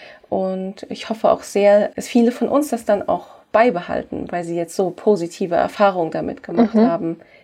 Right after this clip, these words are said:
Speaker 1: dieses Jahr.
Speaker 2: Ja, und Lara, wir hatten auch schon eine ganz schöne Themenvielfalt, oder? In den
Speaker 1: Oh ja.
Speaker 2: gesamten fünf Sprechstunden.
Speaker 1: <laughs> Ja, also das meint man gar nicht. Es war ja wirklich nur, nur das Überthema gesunde Ernährung.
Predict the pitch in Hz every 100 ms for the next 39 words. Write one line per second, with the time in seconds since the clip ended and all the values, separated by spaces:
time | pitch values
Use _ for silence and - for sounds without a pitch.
0 | _ 185 160 160 - - - _ _ -
1 | 226 208 196 196 190 196 202 208 202 -
2 | - 196 185 175 190 196 - 240 240 233
3 | - 330 311 - - 196 180 - 185 175
4 | - 190 247 320 208 190 190 190 - -
5 | 185 165 165 208 196 196 - 202 - 214
6 | 202 - - - _ 196 - - 254 285
7 | 294 359 359 339 254 262 330 269 - -
8 | 659 403 240 220 220 220 277 381 302 208
9 | 185 190 202 208 - 202 247 202 220 220
10 | - 214 202 - _ _ _ _ - 208
11 | 214 196 196 233 320 302 226 208 240 254
12 | - 233 233 233 - 190 196 240 208 156
13 | 170 165 170 175 196 240